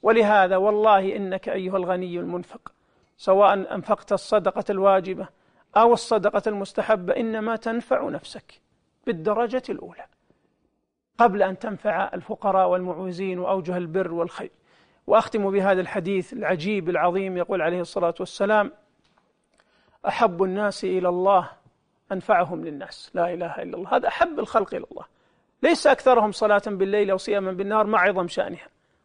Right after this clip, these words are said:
وكثرة أجورها، بل أنفعهم للناس بعلمه وتوجوه-، وتوجيهه ونصحه، أو بماله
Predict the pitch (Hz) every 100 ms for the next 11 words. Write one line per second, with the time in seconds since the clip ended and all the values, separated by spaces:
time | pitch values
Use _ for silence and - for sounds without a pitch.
0 | _ - 226 196 214 202 185 180 156 _
1 | _ _ _ - 247 214 214 247 226 214
2 | 185 180 - - - _ _ _ - 226
3 | 214 190 175 _ - 202 170 214 190 202
4 | 214 202 175 214 196 190 175 208 208 -
5 | 247 - _ _ - 214 196 202 220 196
6 | 185